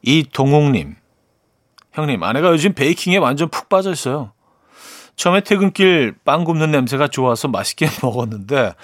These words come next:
아침, 점심, 저녁 빵만 먹다 보니 밥이 그리워요. 요즘에 일부러 나가서 혼자 밥 먹고 들어와요.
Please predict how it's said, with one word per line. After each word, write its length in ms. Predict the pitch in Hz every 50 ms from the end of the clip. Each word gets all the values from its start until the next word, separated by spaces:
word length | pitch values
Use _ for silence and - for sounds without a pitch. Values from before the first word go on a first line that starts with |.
| - - - - - -
아침, 480 | - 104 - - - - 160 156 151 131
점심, 460 | - 151 123 120 104 - - 160 139
저녁 420 | - - 117 113 123 131 131 -
빵만 380 | - 131 151 160 160 170 175 160
먹다 300 | 147 139 - - 143 131
보니 340 | 120 117 117 131 147 143 131 - - - - - _ _ _ _ -
밥이 280 | - - 139 147 170
그리워요. 720 | - - 143 151 151 147 139 127 127 135 139 127 101 87 - - - - - - - -
요즘에 220 | 143 127 175 202
일부러 400 | 170 151 160 165 165 185 196 185
나가서 360 | 156 120 120 139 160 - -
혼자 240 | - 208 208 220 202
밥 180 | - - 123 143
먹고 220 | 160 160 - 180
들어와요. 520 | 131 139 135 131 127 127 123 110 87 80